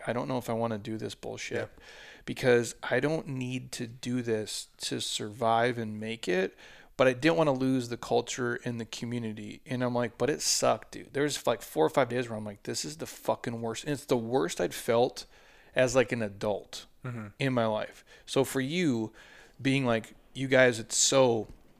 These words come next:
Speaker 1: gym-centric
Speaker 2: Yeah.
Speaker 1: with what you do, and the community is everything. How fun was it?
Speaker 2: <laughs> Being cl-, having our doors closed for over six months was, was not fun at all. Um, and, and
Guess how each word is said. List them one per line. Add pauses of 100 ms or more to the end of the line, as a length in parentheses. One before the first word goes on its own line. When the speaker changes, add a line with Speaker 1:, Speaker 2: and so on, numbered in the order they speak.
(480)
Speaker 1:
gym-centric
Speaker 2:
Yeah.
Speaker 1:
with
what
you
do,
and
the
community
is
everything. (420)
How
fun
was
it? (200)
Speaker 2:
<laughs>
Being
cl-,
having
our
doors
closed
for
over
six
months
was, (760)
was
not
fun
at
all.
Um, (100)
and,
and